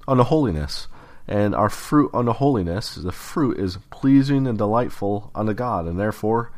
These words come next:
it's gonna be good in His sight. And that fruit is not gonna be produced in and of ourselves. It's gonna be produced by His grace working in our inner man,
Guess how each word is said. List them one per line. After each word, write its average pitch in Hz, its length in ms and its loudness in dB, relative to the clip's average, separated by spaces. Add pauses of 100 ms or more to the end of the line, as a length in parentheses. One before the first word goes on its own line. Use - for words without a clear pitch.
it's - 200 -6
gonna 101 220 -2
be 107 240 -4
good 110 500 0
in 82 200 -4
His 85 280 -4 (260)
sight. - 560 -6 (500)
And 131 80 -2
that 143 140 -2
fruit 131 400 2
is 104 160 0
not 98 220 0
gonna 104 140 -4
be 92 120 -2
produced 95 640 -4
in 101 120 -4
and 92 120 0
of 87 100 -2
ourselves. 95 540 -4
It's - 100 -14
gonna 98 140 -4
be 92 80 -4
produced 98 640 -4
by 90 160 -4
His 87 160 -6
grace 104 580 -4 (460)
working 104 520 0
in 92 120 -2
our 87 180 -4
inner 101 220 -2
man, 98 400 -2